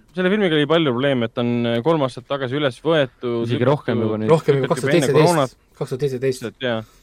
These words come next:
Speaker 3: N-,
Speaker 1: Lükati
Speaker 3: neli aastat
Speaker 1: juba
Speaker 3: tagasi.
Speaker 1: enne koroonat mitu korda edasi, sellepärast et tal tehti seda audience, äh, test screening ut ja kõik inimesed vihkasid seda filmi.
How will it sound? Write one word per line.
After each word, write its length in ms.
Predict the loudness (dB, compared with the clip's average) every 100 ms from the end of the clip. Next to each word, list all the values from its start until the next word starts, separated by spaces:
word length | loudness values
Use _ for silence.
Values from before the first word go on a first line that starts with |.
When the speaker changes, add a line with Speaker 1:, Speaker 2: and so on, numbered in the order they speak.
| _ -12
Speaker 3:
N-, 140 | -12
Speaker 1:
Lükati 260 | -14 _ -6
Speaker 3:
neli 100 | 0
aastat 200 | 0 0
Speaker 1:
juba 100 | -2
Speaker 3:
tagasi. 160 | 0 0
Speaker 1:
enne 100 | 2
koroonat 360 | 2 2 0 -2
mitu 240 | -4 -2
korda 240 | -2 0 0
edasi, 400 | 0 -2 -4 -4
sellepärast 580 | -2 0 0 0 -2 -4
et 140 | -10 -6
tal 160 | -6
tehti 240 | -6 -8 -6
seda 160 | 0
audience, 560 | 2 2 -2 -4 -8 -6
äh, 140 | -6
test 240 | -4 -4 -4
screening 340 | -4 -2 -2 -6
ut 80 | -12
ja 80 | -12
kõik 240 | -8 -8 -6
inimesed 320 | -6 -6 -8
vihkasid 440 | -8 -10 -12 -8
seda 100 | -4
filmi. 400 | -2 -2 -2 -4